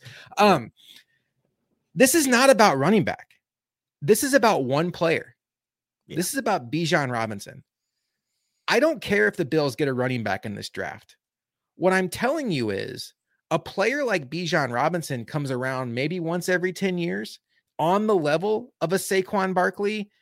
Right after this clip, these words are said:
Speaker 1: better prospect than Ezekiel Elliott and Leonard Fournette, uh, game-changing skills. When you look at things you like about a running back, size, check.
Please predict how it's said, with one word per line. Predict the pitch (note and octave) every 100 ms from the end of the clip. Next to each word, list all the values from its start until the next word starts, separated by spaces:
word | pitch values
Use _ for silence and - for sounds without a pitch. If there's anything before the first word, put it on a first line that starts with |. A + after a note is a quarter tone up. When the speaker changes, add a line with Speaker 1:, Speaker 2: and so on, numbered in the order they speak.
| _ - G#2+
Speaker 1:
better | E3 G3+
prospect | F#3+ - D#3 F#3 - G3+ G3 - _
than | C#3 D3+
Ezekiel | C3 F3 F3 F#3 E3
Elliott | D#3+ F#3 F3+ -
and | D3
Leonard | D3+ E3+ D3+
Fournette, | E3+ D#3+ C#3+ D#3+ - _ _ _ _ -
uh, | C3 B2 - A2+
game-changing | D#3 E3 G3 G#3 - G#3 F#3 F#3+ E3+ F3+ F3
skills. | D#3+ - D#3+ E3+ F#3+ G#3+ - - _ _ _ _ -
When | E3
you | G3 F#3
look | G3+ A#3+
at | D4+ -
things | G3 G3+
you | F3
like | D3+ D3 D3
about | B2+ C3+
a |
running | A#2 A2+ G#2
back, | F#2+ - - _ _ _ _ -
size, | - E3 C3+ G2 - - _ -
check. | - A2 -